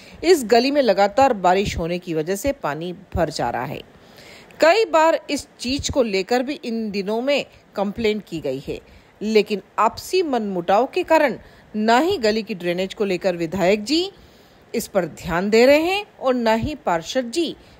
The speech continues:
इसकी वजह से लोगों को लगातार समस्या हो रही है। कई लोगों को आने जाने में चोट भी लगी। इस गली में काफ़ी बुजुर्ग भी रहते हैं, जिनका आना जाना बहुत मुश्किल हो गया है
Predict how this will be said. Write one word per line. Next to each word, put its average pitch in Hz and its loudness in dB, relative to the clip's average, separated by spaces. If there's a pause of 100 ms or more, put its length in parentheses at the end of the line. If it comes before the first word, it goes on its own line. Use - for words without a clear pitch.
(220)
इसकी 247 -6
वजह 202 0
से 202 0
लोगों 190 -2
को 196 -2
लगातार 180 2
समस्या 190 -8
हो 165 -8
रही 127 -10
है। - -14 (680)
कई 427 6
लोगों 330 0
को 330 2 (180)
आने 214 0
जाने 202 -2
में 220 -8
चोट 170 -8
भी - -10
लगी। - -14 (460)
इस 185 -2
गली 185 0
में 185 -4
काफ़ी 185 0
बुजुर्ग 175 -2
भी 190 -4
रहते 143 -6
हैं, 151 -10 (440)
जिनका 180 0
आना 185 0
जाना 196 2
बहुत 190 -4
मुश्किल 156 -6
हो 143 -8
गया 131 -6
है 143 -6